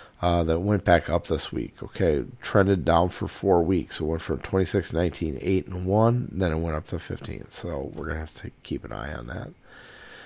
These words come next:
Uh, tight end, no. No.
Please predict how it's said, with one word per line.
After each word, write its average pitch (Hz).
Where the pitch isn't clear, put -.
Uh, 92
tight 101
end, 104
no. -
No. 95